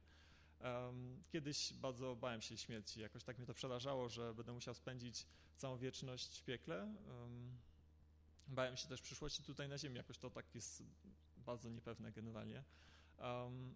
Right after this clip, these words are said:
a teraz mogę powiedzieć śmiało, że jeśli ufam Bogu, to On jest jakby nad tym wszystkim i On ma nad tym wszystkim kontrolę. E, nie muszę się bać, co będzie jutro, mm,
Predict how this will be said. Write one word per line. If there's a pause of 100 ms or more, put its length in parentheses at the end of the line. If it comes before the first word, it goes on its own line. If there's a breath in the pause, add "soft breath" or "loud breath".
a
teraz
mogę
powiedzieć
śmiało,
że
jeśli
ufam
Bogu,
to
On
jest
jakby
nad
tym
wszystkim
i
On
ma
nad
tym
wszystkim
kontrolę. (500 loud breath)
E,
nie
muszę
się
bać,
co
będzie
jutro,
mm,